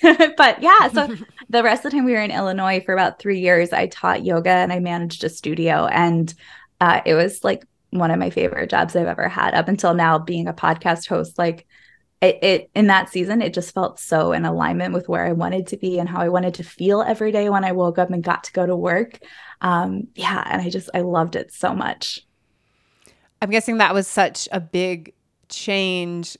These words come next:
Speaker 2: not only, like, what your work looks like and your schedule, but was it a big financial shift as well to, like,
Speaker 1: Yeah.
Speaker 2: quit a job you'd been at for a while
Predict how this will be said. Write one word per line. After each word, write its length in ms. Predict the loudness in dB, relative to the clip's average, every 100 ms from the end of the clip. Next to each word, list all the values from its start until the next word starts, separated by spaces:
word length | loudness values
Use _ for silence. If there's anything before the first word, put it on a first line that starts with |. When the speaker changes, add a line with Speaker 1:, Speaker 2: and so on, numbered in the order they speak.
| _
Speaker 2:
not 380 | -10 -4 2 2
only, 280 | 2 -2 -2
like, 220 | -2 -4
what 440 | -10 -4 -2 -2 -4
your 500 | -6 -4 -4 -6 -12
work 800 | _ -20 -20 -10 -6 -4 -6 -12 _
looks 480 | -12 -4 -4 -6 -8
like 280 | -4 -2 -4 -8
and 180 | -10
your 100 | -10
schedule, 560 | -10 -6 -6 -4 -6 -6
but 280 | -4 -4 -6 _ _ _ _ -6
was 200 | -4 0
it 120 | -2
a 60 |
big 280 | 0 -4 -4
financial 960 | -2 -2 -2 -6 -8 -8 -6 -4 -4 -6
shift 480 | -4 -2 -4 -6 -8
as 240 | -8 -6
well 520 | -4 -2 -2 -2 -4
to, 160 | -4 -4
like, 320 | -2 -4 _ _ _ _ _ _ _ _ -12
Speaker 1:
Yeah. 200 | -6 -6
Speaker 2:
quit 340 | -2 0 0 -2
a 80 | -8
job 460 | -2 0 2 0
you'd 160 | -2 -6
been 140 | -4
at 220 | -4 -4 -6
for 160 | -4
a 100 | -4
while 800 | -2 -2 -2 -2 -2 -4 -6 -10